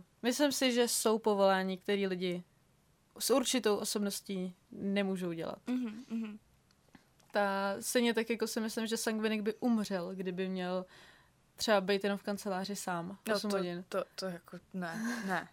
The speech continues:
Speaker 2: ne, ne, ne, vůbec.
Speaker 1: Nebo, nevím, být spisovatel třeba tak, že jo?
Speaker 2: Mm,
Speaker 1: Což
Speaker 2: mm,
Speaker 1: je jako,
Speaker 2: ne.
Speaker 1: seš fakt jako sama celý den.
Speaker 2: Jako vzhledem k tomu, že já totálně nedotahuji věci do konce, většinou mám prostě fakt všechno rozdělaný, tak jako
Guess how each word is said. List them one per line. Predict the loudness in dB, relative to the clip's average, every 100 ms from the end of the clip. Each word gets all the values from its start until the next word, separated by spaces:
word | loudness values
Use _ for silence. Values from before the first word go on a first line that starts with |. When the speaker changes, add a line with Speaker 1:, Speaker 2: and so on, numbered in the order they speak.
| -12
Speaker 2:
ne, | -10 -8
ne, | -8
ne, | -8 -10
vůbec. | -10 -12 -14 -6
Speaker 1:
Nebo, | 2 4 4 2
nevím, | -2 -2 -2
být |
spisovatel | -6 -6 -4 -2 -2 -2
třeba | -8 -8 -8 -8
tak, | -8 -10
že | -10
jo? | -12 -12 -6
Speaker 2:
Mm, | -6 -6 -10
Speaker 1:
Což | -8 -6
Speaker 2:
mm, | -4
Speaker 1:
je | -4
jako, | -4
Speaker 2:
ne. | -6 _ _ -16
Speaker 1:
seš | -4 -4
fakt | 0 0
jako | 2 0 0
sama | -2 0 0 -2
celý | -4 -4
den. | 0 6
Speaker 2:
Jako | 6
vzhledem | 8 8 8 6
k |
tomu, | 2 2 2
že | 4 4 4
já | 0
totálně | 0 2 4 4
nedotahuji | 2 2 2 2 2
věci | 2 2 -2
do | -2
konce, | -2 -2 0
většinou | -2 -2 0 2
mám | 2 0
prostě | -2 -2 -4
fakt | -4 -6
všechno | -6 -6
rozdělaný, | -4 -4 0 2 2 2
tak | -10 -8
jako | -8 -4